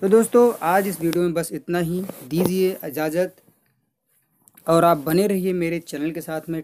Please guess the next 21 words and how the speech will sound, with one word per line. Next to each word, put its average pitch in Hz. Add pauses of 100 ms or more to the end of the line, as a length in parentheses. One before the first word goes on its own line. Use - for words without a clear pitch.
टेक 160
इन्फो 147
स्मार्ट 151
के 165
साथ 151 (120)
में। 165 (720)
चैनल 214
को 226
सब्सक्राइब 175
कर 196
लीजिए, 190 (760)
जिससे 202
कि 226
आपको 185
आने 202
वाली 190
वीडियोज़ 165
का 170 (220)
लाभ 156
मिल 151
सके। 151